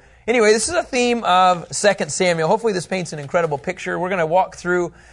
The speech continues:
more of this, uh, down the road as we go through our teachings, but I have to just, I have to commend Mindy. This is an absolute incredible painting. Paintings, but it, it feels like it's one now. And so if you would, join me in Second Samuel verse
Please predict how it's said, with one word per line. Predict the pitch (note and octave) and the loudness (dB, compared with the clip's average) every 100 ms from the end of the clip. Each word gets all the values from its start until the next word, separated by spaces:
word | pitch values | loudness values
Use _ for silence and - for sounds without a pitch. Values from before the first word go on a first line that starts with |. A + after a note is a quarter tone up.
| - | -14
more | - F3+ A3 | 0 2 6
of | A3 E3 | 4 2
this, | F3 F3 - - | -2 -2 -6 -6
uh, | D3 C#3+ C#3 B2+ | -2 0 0 0
down | C#3+ D#3+ D#3+ | 2 2 0
the | C#3 | -2
road | D3 D#3 D#3+ | 0 2 0
as | C#3 | -4
we | |
go | D3 D3+ | -4 -4
through | D3+ | -2
our | C3+ | -4
teachings, | A#2+ E3 D3+ D#3+ C3+ | -6 -12 -8 -10 -8
but | C#3+ - - _ - | -8 -8 -18 _ 0
I | F3+ | 2
have | G3 | 2
to | E3 | -2
just, | D#3+ - - F3 D#3 | -6 -8 -10 -6 0
I | |
have | F3+ E3+ | -2 -2
to | |
commend | - D3+ D3+ C#3+ | -8 -4 -4 -4
Mindy. | C#3 C#3 C3 | -6 -6 -8
This | A#2+ C#3 | -6 -6
is | F3 C#3+ | -6 -8
an | C#3+ C3 - | -10 -10 -4
absolute | D3+ D3+ - D3+ C#3+ - | -2 -2 -4 -8 -8 -8
incredible | A#2+ A2+ C3 A#2 A2 | -12 -8 -8 -8 -12
painting. | A2+ G2 - _ _ _ _ _ - - | -16 -20 -20 _ _ _ _ _ -20 -16
Paintings, | C3+ C3 B2 C3+ G2+ A2+ - | -12 -10 -8 -10 -10 -16 -10
but | B2 | -10
it, | - | -8
it | B2+ C3 | -12 -8
feels | D3+ C#3+ | -6 -4
like | C3 A#2+ | -4 -6
it's | A#2 - | -8 -12
one | A#2 C3 A#2+ | -8 -8 -8
now. | G#2+ A#2+ - _ _ _ _ _ - | -14 -18 -20 _ _ _ _ _ -6
And | D3+ | 0
so | A3+ | 2
if | |
you | B3 | 4
would, | G#3+ F#3+ | 2 2
join | D3+ A3 A3+ | 4 4 4
me | F3 | 0
in | D#3 | 0
Second | - A3+ A#3 | -2 -2 -4
Samuel | - F3 E3 D#3 D3+ - | -2 0 0 0 -2 -6
verse | C3 C#3+ C#3 - - | -4 -4 -4 -8 -16